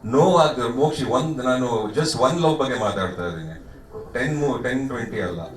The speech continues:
ಪ್ರಾಪರ್ ಆಗಿ ಒನ್ ಲವ್ ಸಿನ್ಸಿಯರ್ ಆಗಿ ಮಾಡಿ, ನೋವಾಗಿ, ಹರ್ಟ್ ಆಗಿ, ಮತ್ತೆ ರೀಮ್ಯಾಚ್ ಆಗಿರೋದು. ನೀನ್ ಬಿಡು ಚಿನ್ನ, ನೀನ್ ಬೇರೆ ತರ ಆಗ್ಬಾರ್ದು. <laughs> So,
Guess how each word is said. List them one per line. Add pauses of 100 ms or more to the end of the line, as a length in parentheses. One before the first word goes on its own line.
(1900)
ಪ್ರಾಪರ್
ಆಗಿ
ಒನ್
ಲವ್
ಸಿನ್ಸಿಯರ್
ಆಗಿ
ಮಾಡಿ,
ನೋವಾಗಿ, (500)
ಹರ್ಟ್
ಆಗಿ, (320)
ಮತ್ತೆ
ರೀಮ್ಯಾಚ್
ಆಗಿರೋದು. (460)
ನೀನ್
ಬಿಡು
ಚಿನ್ನ,
ನೀನ್
ಬೇರೆ
ತರ
ಆಗ್ಬಾರ್ದು.
<laughs>
So,